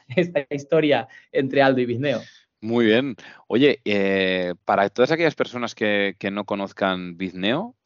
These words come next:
Speaker 2: ¿qué es Bizneo?
Speaker 1: Bien, Bizneo, bueno, Bizneo nace con la idea de apoyar,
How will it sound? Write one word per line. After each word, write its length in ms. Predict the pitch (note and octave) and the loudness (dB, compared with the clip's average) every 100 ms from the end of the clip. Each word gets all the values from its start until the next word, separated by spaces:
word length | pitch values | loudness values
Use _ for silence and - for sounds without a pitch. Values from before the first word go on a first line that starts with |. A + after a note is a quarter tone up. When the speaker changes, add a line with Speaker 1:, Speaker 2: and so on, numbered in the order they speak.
| _ - | _ 2
Speaker 2:
¿qué 220 | C#3 A2 | 4 4
es 140 | F#2 | 2
Bizneo? 460 | F#2+ F2+ F2+ E2+ - _ _ _ _ _ - _ _ - | -4 -6 -6 -8 -12 _ _ _ _ _ -20 _ _ -12
Speaker 1:
Bien, 480 | C#3 D#3+ C3 A#2 - _ - | 0 0 2 -2 -10 _ -4
Bizneo, 500 | E3 F3+ G#3 F3 A#2 - | -2 2 2 2 -2 -4
bueno, 180 | E3 D#3 | -4 -2
Bizneo 300 | D3+ F3+ G#3+ | -4 -2 -2
nace 340 | A#3+ B3 A#3 | -2 -4 -4
con 480 | - F3+ D#3+ D#3 C#3+ | 0 0 0 -4 -2
la 100 | C#3 | -2
idea 260 | C3+ C3+ | 0 -2
de 440 | F#3+ G#3+ D#3+ B2 - | -2 -2 -2 -4 -6
apoyar, 640 | C#3 C#3+ B2+ D3 D#3+ G3 | -12 -4 -2 0 0 -2